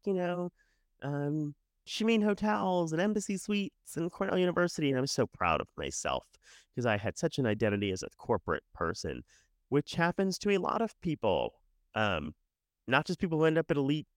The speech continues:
academic institutions, but a lot of people just end up at companies, right? You know, the companies treat them well. People like me were treated well. And so you, you start to identify with the company. You start to wear their clothing. You say things like, "We," and you're like, "I don't,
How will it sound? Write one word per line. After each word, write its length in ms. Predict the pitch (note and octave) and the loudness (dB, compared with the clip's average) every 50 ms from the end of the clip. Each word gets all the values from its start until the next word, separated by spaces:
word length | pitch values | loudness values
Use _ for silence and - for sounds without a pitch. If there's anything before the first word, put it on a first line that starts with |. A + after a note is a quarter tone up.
| - | 0
academic 500 | - C3 C3+ - C3 A#2+ B2+ B2+ C3+ B2+ | 0 0 0 0 0 0 0 0 2 0
institutions, 640 | C3+ C3 B2 - C#3 B2+ - D#3 E3 D#3+ - D3 C#3+ | 0 -2 -2 -4 -6 -4 0 0 0 0 -2 -6 -6
but 100 | - E3+ | -4 -4
a 40 | E3+ | -2
lot 180 | E3+ E3+ F3 | -2 -2 0
of 40 | E3+ | 0
people 180 | F3 D#3 D3+ D3+ | -2 -2 -2 -4
just 180 | D3+ C#3+ - - _ _ _ _ _ _ _ _ _ _ - | -6 -8 -10 -12 _ _ _ _ _ _ _ _ _ _ -6
end 160 | F2+ G#2+ A#2 | -2 -2 0
up 100 | C3 - | 0 0
at 120 | F3 - - | -2 -4 -4
companies, 720 | - - B2+ B2+ D3 - E3 D3+ G2+ D#2 D2 D2 - - | -4 0 0 0 2 2 0 0 0 0 -2 -4 -2 0
right? 320 | F#2 F#2 G#2 A#2+ B2+ - _ _ _ _ | 2 4 4 4 2 0 _ _ _ _
You 80 | B2+ B2 | -2 0
know, 60 | A#2 | 0
the 80 | G#2 A2+ | 0 0
companies 440 | - - A#2+ A2+ - C3 C3 - - | 0 -2 -4 -2 0 -2 -2 -2 -4
treat 240 | - C#3+ C3+ - | -4 -4 -2 0
them 240 | - C3 C3 C3 A#2+ | 2 2 2 2 0
well. 460 | G#2+ G#2 A2+ A#2+ F#2 - - A#2+ C3+ - | 0 2 2 4 2 2 2 0 0 -2
People 220 | - B2+ - G#2+ G#2 | -6 -6 -2 0 0
like 200 | F#2+ D#2+ - - | 0 0 0 -2
me 240 | A#2 C#3 F#3 G#3+ | -2 0 0 2
were 140 | - A2 G2+ | 2 0 -2
treated 320 | - - - G2 G2+ F#2 F2 | -2 -2 -2 -2 0 0 0
well. 480 | F#2+ F2 D#2 C#2 C2 - A#2+ F3 - _ _ _ _ _ _ _ _ _ _ _ | 0 0 2 2 2 2 0 -2 -4 _ _ _ _ _ _ _ _ _ _ _
And 180 | - A#2 B2 A#2+ | -6 -4 -4 -2
so 180 | - - B2+ A#2 | -2 0 2 2
you, 240 | A#2+ B2 B2 A#2+ | 2 2 0 0
you 260 | A#2 A2 - A2+ A#2 A2 | -2 -4 -4 -4 -4 -4
start 240 | - - A#2 A2+ - | -2 -2 -4 -2 0
to 80 | - | 0
identify 720 | A2 G#2 - C#3+ C#3+ C#3+ C#3 - C#3+ C3+ C3+ C3 C3 C3 C3 | -2 0 2 2 2 2 0 0 0 2 2 2 4 2 2
with 160 | C3 C3 B2 | 2 2 0
the 100 | A#2+ B2 | 0 0
company. 800 | - - C3 B2+ C3 C3 C3 B2+ B2 B2 B2+ B2+ B2 B2+ B2 - _ _ _ _ _ _ _ - | 0 0 0 0 2 2 2 2 2 4 4 4 4 2 0 -2 _ _ _ _ _ _ _ -10
You 60 | A2+ | -10
start 240 | A2 - B2+ A2+ - | -4 -2 -2 0 0
to 60 | B2 | 0
wear 120 | A2 A2+ G#2+ | 0 2 2
their 140 | F#2+ F2 | 0 -2
clothing. 760 | - - - C3+ C3+ C#3+ C#3+ C3 C#3 C3+ C3 B2+ B2 B2 A#2+ A#2 - _ _ _ | -4 -2 0 2 2 4 4 4 2 2 4 4 2 2 0 -2 -6 _ _ _
You 120 | - C3+ C3+ | -2 -2 0
say 200 | - - B2 A#2+ | 2 2 2 2
things 220 | - B2 B2 A#2 | 2 2 0 0
like, 140 | A#2 G#2+ - - | 0 -2 -2 0
"We," 440 | D3 D#3 D#3+ D#3+ D#3 D#3 D#3 D3+ - | 2 4 4 4 4 4 2 2 0
and 160 | A2+ G2 G#2 G2+ | -2 -2 0 0
you're 80 | G2+ | 2
like, 160 | G2+ G2 G2 | 2 2 0
"I 100 | F#2 F#2+ | 0 0
don't, 180 | A#2 C3+ A2 - | -2 -2 -2 -4